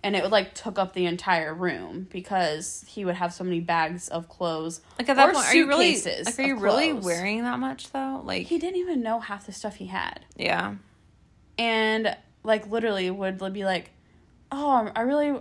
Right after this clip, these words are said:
Speaker 1: I really wanna find this shirt. I know it's in there somewhere." No, you don't.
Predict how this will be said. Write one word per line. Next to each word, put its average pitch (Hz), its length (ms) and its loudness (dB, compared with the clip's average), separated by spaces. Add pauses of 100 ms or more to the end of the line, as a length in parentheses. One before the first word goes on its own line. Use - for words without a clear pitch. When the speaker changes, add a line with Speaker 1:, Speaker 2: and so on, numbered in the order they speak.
Speaker 1:
I 233 60 -8
really 294 260 -4
wanna 262 280 -4
find 262 180 0
this 240 80 -4
shirt. 247 400 -2
I 202 80 0
know 269 120 2
it's 262 140 -4
in 240 60 -4
there 220 100 -4
somewhere." 220 440 -4 (420)
No, 247 120 0
you 233 180 -2
don't. 160 320 -2